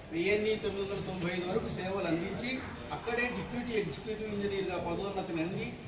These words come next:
అనంతరం అనంతపురం జిల్లాకు బదిలీ అయ్యారు. అక్కడ యోగి వేమన కాలువల పనులు నిర్వహించి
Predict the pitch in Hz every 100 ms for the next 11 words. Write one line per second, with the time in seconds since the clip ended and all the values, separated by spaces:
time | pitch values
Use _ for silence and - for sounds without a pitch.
0 | - - - 220 240 226 220 - 180 -
1 | 233 220 220 - 185 190 185 170 156 151
2 | 190 269 320 302 - 320 339 359 330 -
3 | - - - 220 220 175 190 240 247 247
4 | 247 240 240 240 214 220 220 220 214 214
5 | 185 180 180 403 415 214